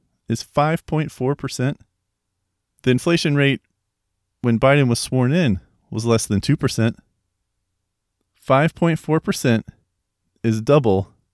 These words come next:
the highest rate of inflation in the last eight years. Eight years. Going back to the Obama administration.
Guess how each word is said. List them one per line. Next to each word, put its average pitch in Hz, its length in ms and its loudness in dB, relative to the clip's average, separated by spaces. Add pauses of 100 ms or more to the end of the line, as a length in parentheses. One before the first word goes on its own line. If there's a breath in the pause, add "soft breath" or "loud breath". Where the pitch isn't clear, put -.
(200)
the 107 120 -2
highest 143 500 -4
rate 123 460 -4 (320)
of 110 160 -2
inflation 110 600 -2 (1000)
in 113 140 2
the 107 80 2
last 113 360 -2 (160)
eight 127 260 -2
years. - 440 -6 (2750)
Eight 156 180 0
years. - 520 -4 (920)
Going 131 200 -2
back 135 180 2
to - 80 -12
the 127 280 -2 (100)
Obama 123 540 0
administration. 98 720 -4